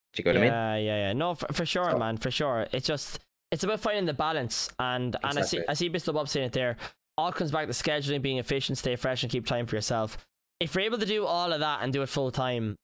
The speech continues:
Speaker 2: props to you, because it, it's a big deal. 'Cause I think e-, ev-, everyone knows who's at the, who's at a point where they're doing content near full time.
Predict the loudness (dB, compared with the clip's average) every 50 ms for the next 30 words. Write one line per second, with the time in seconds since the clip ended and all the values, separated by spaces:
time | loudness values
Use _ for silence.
0 | _ _ _ _ -6 -2 -2 -2 -2 -2 -2 -2 0 0 2 0 0 -2 -6 _
1 | -4 -2 0 0 0 0 0 0 0 0 0 0 -2 0 -2 -2 0 0 -2 -2
2 | 0 -2 0 0 0 0 0 -2 -6 _ _ _ _ _ -4 -2 -2 -2 0 -2
3 | -2 -2 -2 -2 -2 -2 -2 0 0 0 0 0 0 0 0 0 0 0 2 2
4 | 2 2 2 0 0 0 0 0 2 0 0 -2 -2 -2 0 0 2 2 0 -2
5 | -4 -8 _ _ _ _ _ -2 -2 0 2 2 0 0 0 0 0 0 0 0
6 | 0 0 0 0 0 0 0 0 0 0 0 0 0 0 0 0 0 0 -2 -4
7 | -4 -4 -4 -2 0 0 0 0 0 0 0 0 0 0 0 0 0 0 0 -2
8 | -2 -4